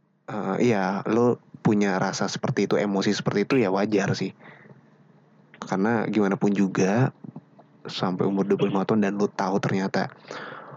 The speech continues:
orang tua lo yang besar lo sekarang ini adalah bukan orang tua kandung lo, pasti lu ngerasa marah, apalagi atas kejadian yang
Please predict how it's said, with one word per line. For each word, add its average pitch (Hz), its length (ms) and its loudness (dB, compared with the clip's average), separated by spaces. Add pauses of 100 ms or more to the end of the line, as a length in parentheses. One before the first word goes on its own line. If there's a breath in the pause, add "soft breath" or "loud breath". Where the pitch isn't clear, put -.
orang 101 320 -2
tua 98 200 0
lo 95 80 0
yang 98 120 0
besar 95 240 -4
lo 92 80 -2
sekarang 95 400 -2
ini 98 160 0
adalah 95 240 -2
bukan 98 480 -2
orang 95 320 -2
tua 98 160 0
kandung 98 400 0
lo, 175 160 4 (880 loud breath)
pasti 127 240 2
lu 175 240 6
ngerasa 120 480 2 (160)
marah, - 640 -2 (240)
apalagi 113 800 2
atas 107 320 -2
kejadian 101 560 2
yang 98 180 2